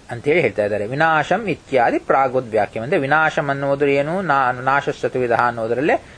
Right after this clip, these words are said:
ಅದೇ the same kind of meaning. So ನಾಲ್ಕು ವಿಧವಾದ ನಾಶಗಳು ಅದು ವಿನಾಶ, ಆ ವಿಧ, ವಿಧವಾದ ವಿನಾಶವಿಲ್ಲ ಅಂತೇಳಿ ಹೇಳ್ತಾ ಇದ್ದಾರೆ. ವರ್ಣ ಆಕಾಶ ಆದೇಹೇ ದೇಶ ಕಾಲಾಭ್ಯಾಂ ವ್ಯಾಪ್ತತ್ವೇ ಅಪಿ ನ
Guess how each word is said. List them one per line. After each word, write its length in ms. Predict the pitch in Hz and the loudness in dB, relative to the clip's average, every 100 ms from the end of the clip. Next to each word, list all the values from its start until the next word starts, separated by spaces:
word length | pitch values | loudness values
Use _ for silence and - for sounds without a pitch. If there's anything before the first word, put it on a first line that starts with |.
| - - | -10 -2
ಅದೇ 240 | 123 139 | 0 0
the 200 | 120 117 | 0 -2
same 320 | - 147 160 | 0 2 0
kind 240 | 156 135 135 | 0 -2 0
of 160 | 175 | -4
meaning. 400 | 135 127 117 - | -6 -6 -8 -4
So 140 | 170 165 | -2 2
ನಾಲ್ಕು 360 | 127 147 185 | 2 2 2
ವಿಧವಾದ 360 | 156 135 113 - | 0 2 2 2
ನಾಶಗಳು 580 | 226 175 160 147 147 - | 2 2 2 2 2 2
ಅದು 200 | 202 214 | 2 4
ವಿನಾಶ, 340 | 196 160 123 - - - - - | 4 2 2 -2 -4 -20 -20 -2
ಆ 180 | 165 190 | 2 4
ವಿಧ, 140 | 185 170 170 | 4 4 2
ವಿಧವಾದ 300 | 170 165 175 | 2 4 4
ವಿನಾಶವಿಲ್ಲ 720 | 214 165 180 202 185 156 131 131 | 2 2 2 4 2 2 2 2
ಅಂತೇಳಿ 460 | 123 113 113 165 | 4 0 0 2
ಹೇಳ್ತಾ 260 | 147 107 107 | 2 2 0
ಇದ್ದಾರೆ. 300 | 101 101 131 | 0 -2 0
ವರ್ಣ 320 | 131 139 151 175 - | 0 0 0 0 2
ಆಕಾಶ 640 | 131 143 - 147 147 147 156 160 - - - - - | 2 2 2 2 2 2 0 0 -4 -20 -20 -8 0
ಆದೇಹೇ 760 | 120 143 151 160 156 160 214 - | 4 4 4 4 4 4 2 0
ದೇಶ 240 | 139 180 185 | 2 2 2
ಕಾಲಾಭ್ಯಾಂ 1000 | 160 - 117 131 151 156 131 156 190 254 - | 0 -2 0 2 4 2 0 0 0 -2 -8
ವ್ಯಾಪ್ತತ್ವೇ 720 | 123 117 - 165 151 - 170 | 0 0 0 -2 0 2 4
ಅಪಿ 260 | 160 160 339 - | 4 2 -2 -6
ನ 60 | - | -2